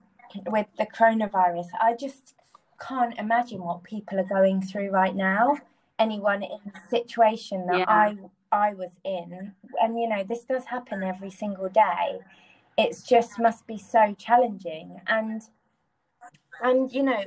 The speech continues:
Speaker 1: it does have long-lasting effects. I haven't really spoken about this or thought about Rudy's,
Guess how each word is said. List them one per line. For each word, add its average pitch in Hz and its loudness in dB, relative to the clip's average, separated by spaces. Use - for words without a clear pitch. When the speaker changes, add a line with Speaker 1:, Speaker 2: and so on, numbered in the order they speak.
Speaker 1:
it 233 0
does 311 0
have 247 2
long-lasting 214 -2
effects. 202 -6
I 247 -2
haven't 247 -2
really 214 -12
spoken 233 -4
about 175 -6
this 170 -4
or 190 -10
thought 240 0
about 170 -2
Rudy's, 180 -12